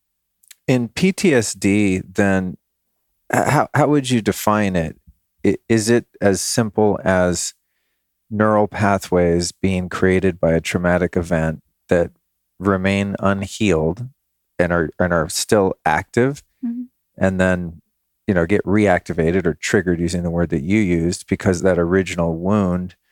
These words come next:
Speaker 1: has not been healed? It, can it be defined in such simplistic terms, or is there more you could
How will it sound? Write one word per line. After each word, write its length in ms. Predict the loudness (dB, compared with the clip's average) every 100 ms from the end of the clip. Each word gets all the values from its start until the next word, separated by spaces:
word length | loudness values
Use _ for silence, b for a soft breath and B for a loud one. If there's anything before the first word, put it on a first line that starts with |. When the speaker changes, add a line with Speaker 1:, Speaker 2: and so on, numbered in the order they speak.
| _ _ _ _
Speaker 1:
has 220 | -2 -2 0
not 220 | -2 0
been 140 | -4
healed? 500 | -2 0 0 0 -4
It, 260 | -4 -4 -2
can 160 | -2 -2
it 120 | 0
be 140 | 0 0
defined 560 | -4 -2 0 0 0
in 160 | -4 -4
such 320 | 0 0 0
simplistic 580 | -4 -2 0 0 -2 -4
terms, 400 | -2 -2 0 0
or 220 | 2 2
is 160 | -2 0
there 140 | -2
more 240 | 0 0
you 160 | 0 -2
could 260 | -2 -4